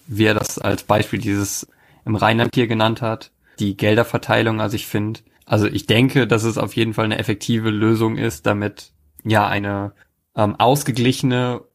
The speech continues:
und eine Lösung ist, mit der sich jeder irgendwie anfreunden kann, weil das halt auch aus einem, aus einer Bürgerbeteiligung irgendwie kommt und nicht so aus einer Politik, die Parteien geprägt ist.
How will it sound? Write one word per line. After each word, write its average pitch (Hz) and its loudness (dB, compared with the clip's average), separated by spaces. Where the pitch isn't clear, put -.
und 110 -4
eine 104 -4
Lösung 110 0
ist, 113 -4
mit 107 -2
der 107 2
sich 107 -4
jeder 113 4
irgendwie 104 0
anfreunden 117 -2
kann, 117 -6
weil 117 -6
das 113 -6
halt 113 0
auch 117 -2
aus 120 -6
einem, 123 -6
aus 117 -2
einer 110 0
Bürgerbeteiligung 101 2
irgendwie 98 -6
kommt 101 -6
und 98 -10
nicht 117 2
so 120 4
aus 107 2
einer 113 2
Politik, 104 -2
die 110 0
Parteien 113 0
geprägt - -4
ist. - -12